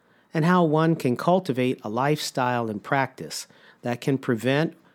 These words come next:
or reduce several health problems. On Friday, September eighteenth,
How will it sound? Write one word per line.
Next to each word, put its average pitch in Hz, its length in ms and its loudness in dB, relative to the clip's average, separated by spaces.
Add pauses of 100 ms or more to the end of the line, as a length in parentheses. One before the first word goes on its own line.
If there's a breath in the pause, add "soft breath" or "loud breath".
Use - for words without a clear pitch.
(160 soft breath)
or 127 120 0
reduce 131 680 0 (340)
several 139 540 -2
health 120 420 -6
problems. - 640 -8 (1900 soft breath)
On 143 160 4
Friday, 135 720 2
September 160 600 0
eighteenth, 135 680 -2